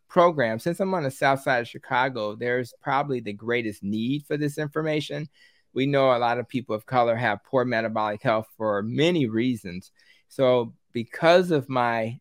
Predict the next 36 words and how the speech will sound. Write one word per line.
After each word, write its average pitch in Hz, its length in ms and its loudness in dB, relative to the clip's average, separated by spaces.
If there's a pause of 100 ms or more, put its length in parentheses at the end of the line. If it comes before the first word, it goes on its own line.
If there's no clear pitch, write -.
(260)
excitement 151 560 4
about 110 340 -2
this, 107 260 -4
I've 117 200 -2
been 120 160 -4
able 117 240 -4
to 104 260 -4 (340)
lead 120 220 2
our 113 140 6
healthy 120 340 2
living 139 360 2
program, 139 680 2
which 117 180 0
allowed 117 420 2
me 120 140 -6
to 113 120 -4
get 117 200 -4
in 113 80 -8
front 117 320 -2
of, 104 220 -2 (440)
uh, 95 480 0
large 123 360 4
crowds 117 400 2
of, 104 240 -8
uh, 98 440 -2
our 101 140 -2
patients, 120 500 -2
maybe 117 300 -2
anywhere 113 360 -2
from 104 200 -6
a 104 40 -2
hundred 117 340 -4
to 98 60 -20
two 131 240 -4
hundred. 120 420 -2 (500)
Uh, 101 420 2